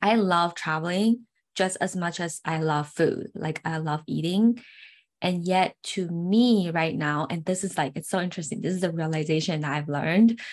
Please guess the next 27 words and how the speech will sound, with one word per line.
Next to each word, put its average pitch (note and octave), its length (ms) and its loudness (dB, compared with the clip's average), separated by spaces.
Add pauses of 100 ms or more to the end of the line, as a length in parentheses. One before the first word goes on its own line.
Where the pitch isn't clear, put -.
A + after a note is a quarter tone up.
<laughs> - 200 -12
while G#3 240 4
just G#3 220 2
being G#3 160 6
on F#3+ 120 0
the E3+ 100 -2
go D#3+ 220 0
and, E3+ 220 -4
like, D3 280 -4 (440)
eating E3+ 300 -4
all F3 160 0
amazing D#3+ 420 0
food D#3+ 380 -2
and D#3 160 -4
seeing D#3 400 -2
all E3+ 120 -2
the E3 80 0
amazing D#3 580 -2 (300)
history G#3 760 4
and D#3+ 500 -4 (120)
places, G#3+ 920 2 (380)
is G3+ 220 2
that F#3+ 160 2
I A3 260 4
also A#3 400 0
realize E3+ 640 -2
that D#3 300 -2